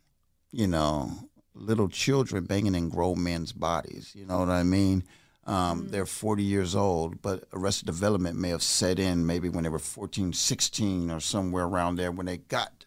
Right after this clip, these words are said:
Speaker 1: stole off the streets
Speaker 2: Mm-hmm.
Speaker 1: from making bad decisions because they didn't have good examples.
Speaker 2: Right.
Speaker 1: So it's just a matter of,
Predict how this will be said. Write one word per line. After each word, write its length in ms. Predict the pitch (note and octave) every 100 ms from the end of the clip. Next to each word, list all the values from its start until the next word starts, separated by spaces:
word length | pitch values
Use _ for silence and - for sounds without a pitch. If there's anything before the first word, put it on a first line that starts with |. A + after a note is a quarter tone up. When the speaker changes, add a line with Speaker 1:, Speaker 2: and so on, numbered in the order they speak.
| _
Speaker 1:
stole 420 | - - - G#2 F#2
off 200 | E2+ -
the 80 |
streets 580 | F2+ - G#2 E2+ - - G3+
Speaker 2:
Mm-hmm. 340 | F#3 F3+ -
Speaker 1:
from 120 | G2+
making 340 | G#2 A2 F#2+ E2+
bad 200 | F2+ F#2
decisions 440 | F2+ F#2 E2 E2+
because 220 | - E2+
they 60 | E2+
didn't 140 | F2
have 220 | F#2 F#2 -
good 160 | -
examples. 680 | - - A2 G#2 - - - -
Speaker 2:
Right. 260 | F#3+ F3 E3+ _ _ _
Speaker 1:
So 420 | - C#3+ B2+ A2+ -
it's 220 | B2+ -
just 280 | D#3 E3 -
a 80 | A2+
matter 420 | A2+ C3 C#3 G#2+
of, 380 | A2 G2+ G2 F#2+